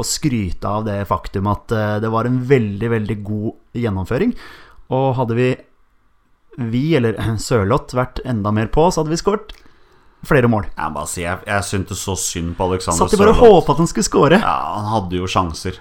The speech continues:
Speaker 2: Han hadde jo sjanser.
Speaker 1: Ja, den headinga der hvor han står, ja, omtrent inni mål og header utenfor, da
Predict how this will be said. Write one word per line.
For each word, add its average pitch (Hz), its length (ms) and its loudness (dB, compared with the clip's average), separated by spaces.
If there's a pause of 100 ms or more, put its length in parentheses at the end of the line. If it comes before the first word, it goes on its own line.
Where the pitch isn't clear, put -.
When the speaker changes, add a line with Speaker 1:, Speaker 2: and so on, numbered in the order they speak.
Speaker 2:
Han 101 220 -4
hadde 87 240 -8
jo 85 80 -6
sjanser. 87 240 -4
Speaker 1:
Ja, 147 100 4
den 143 160 6
headinga 104 460 2
der 120 100 4
hvor 123 140 2
han 123 100 0
står, 113 460 2
ja, 123 160 0 (100)
omtrent 120 320 -2
inni 107 320 0
mål 104 220 0
og - 20 4
header 107 220 0
utenfor, 113 340 0
da 110 140 2